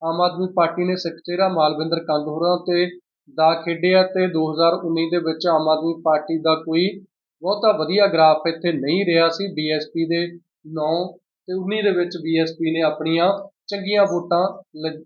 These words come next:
ਲੈ ਕੇ ਗਏ ਸੀ। ਤੁਹਾਨੂੰ ਕੌਣ ਲੱਗਦਾ ਕਿ ਸ਼੍ਰੀ ਅਨੰਦਪੁਰ ਸਾਹਿਬ ਤੋਂ ਕੌਣ ਬਾਜ਼ੀ ਮਾਰ ਸਕਦਾ ਹੈ? ਵਿਜੇਂਦਰ ਸਿੰਗਲਾ ਦੇ ਲਈ ਕਿਹੋ ਜਿਹੀ ਰਾਹ ਰਹੇਗੀ? ਮਾਲਵਿੰਦਰ ਕੰਗ ਕੋਈ ਚਮਤਕਾਰ ਪ-, ਕਰ ਪਾਉਣਗੇ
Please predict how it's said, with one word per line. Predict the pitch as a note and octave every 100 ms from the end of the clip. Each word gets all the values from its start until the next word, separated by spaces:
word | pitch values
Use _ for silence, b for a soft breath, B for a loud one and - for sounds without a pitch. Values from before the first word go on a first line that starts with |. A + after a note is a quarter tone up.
| F3+
ਲੈ | D#3+
ਕੇ | D#3+ F3+
ਗਏ | E3 E3 E3
ਸੀ। | E3+ F#3+ G3
ਤੁਹਾਨੂੰ | - - G#3 G3+ A3
ਕੌਣ | G#3 F#3+ F#3
ਲੱਗਦਾ | E3+ E3 F3
ਕਿ | F3 F#3+
ਸ਼੍ਰੀ | G3 E3+ E3+
ਅਨੰਦਪੁਰ | D#3+ D3+ E3
ਸਾਹਿਬ | E3 D#3+ D#3+ D#3+
ਤੋਂ | F#3
ਕੌਣ | - D#3+ D#3 E3 G#3+ - - _ _
ਬਾਜ਼ੀ | C#3+ E3+ E3+ G3+
ਮਾਰ | F#3 E3+
ਸਕਦਾ | - F3 E3 F3
ਹੈ? | F#3
ਵਿਜੇਂਦਰ | E3 D#3+ D#3 E3+
ਸਿੰਗਲਾ | F3 E3 D#3+ E3 E3
ਦੇ | E3+
ਲਈ | E3+ F3+ F#3
ਕਿਹੋ | - _ F#3+ E3+ F#3
ਜਿਹੀ | F#3 F#3+
ਰਾਹ | F#3 F3 F#3+
ਰਹੇਗੀ? | F3+ F3+ F3 F#3+ G3 F#3+ _ -
ਮਾਲਵਿੰਦਰ | D#3+ D#3+ D#3+ E3+ F3
ਕੰਗ | F3 E3+ E3 E3
ਕੋਈ | F3 D3+
ਚਮਤਕਾਰ | D#3 D3+ D3 E3+ E3
ਪ-, | E3 E3 D#3 -
ਕਰ | E3
ਪਾਉਣਗੇ | E3 F3 F#3 F#3 F#3 F#3+